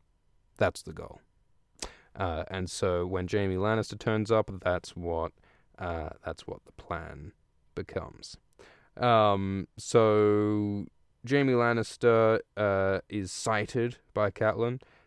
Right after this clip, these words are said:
Uh, she sees the gold of his hair shining in the moonlight, glimpses him between the trees,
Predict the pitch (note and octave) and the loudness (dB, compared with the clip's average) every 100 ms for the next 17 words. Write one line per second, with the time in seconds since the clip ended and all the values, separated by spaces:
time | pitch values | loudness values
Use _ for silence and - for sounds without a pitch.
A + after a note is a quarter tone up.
0 | _ G#2 F2+ E2 - - G2 F#2 - - | _ -6 -6 -8 -12 -8 -8 -8 -10 -14
1 | - F#2 F2+ F#2+ F#2+ F2+ F2 F#2 - F#2+ | -10 -6 -2 0 0 -2 -6 -8 -6 -6
2 | F2+ G2 - - F#2 F#2+ F#2 F2+ F2 F2 | -4 -4 -6 -4 -4 -2 -4 -4 -4 -4
3 | F2+ F2+ F2+ F#2 G2+ - - G2+ G2 - | -4 -4 -2 -2 -2 -4 -4 -2 -4 -6
4 | G2+ - G#2 G2+ G2+ - G2 G2 F#2+ - | -6 -4 -4 -4 -6 -6 -4 -4 -6 -6
5 | G#2 G2 G2 G#2 A2+ - | -4 -2 -2 -6 -8 -14